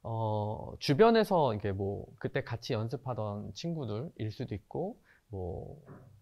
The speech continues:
회사 직원이실 수도 있고, 어, 누군지 모르겠어요, 저도.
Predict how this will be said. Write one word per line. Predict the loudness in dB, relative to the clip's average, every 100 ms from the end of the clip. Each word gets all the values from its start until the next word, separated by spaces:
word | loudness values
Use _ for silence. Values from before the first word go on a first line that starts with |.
| -10
회사 | -6 0 2 2 0 -2 -4 -4
직원이실 | 0 2 2 0 -2 _ -4 -2
수도 | 0 -2
있고, | -2 -4 -6 -6 -10 -10
어, | -4
누군지 | 0 4 4 4
모르겠어요, | 4 4 4 0 -2
저도. | -4 -6 -8